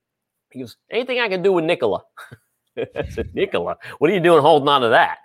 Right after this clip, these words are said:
And he goes, "Well," he goes, "I, I got some more." And he said, "I got it when it was up around nineteen." And I went, "Nineteen? Eh,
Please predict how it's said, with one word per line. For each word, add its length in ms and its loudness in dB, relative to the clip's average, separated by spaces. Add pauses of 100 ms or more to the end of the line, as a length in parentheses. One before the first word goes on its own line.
(380)
And 100 -2
he 60 -4
goes, 200 -2
"Well," 300 2
he 80 -2
goes, 180 -2
"I, 220 0
I 80 -4
got 200 0
some 180 -6
more." 580 0 (200)
And 120 -10
he 80 -6
said, 160 -6
"I 20 -4
got 240 0
it 80 -2
when 140 -6
it 20 -6
was 120 -8
up 160 -4
around 260 -4
nineteen." 480 -8
And 60 -6
I 40 -8
went, 220 -8
"Nineteen? 680 -8 (520)
Eh, 60 -10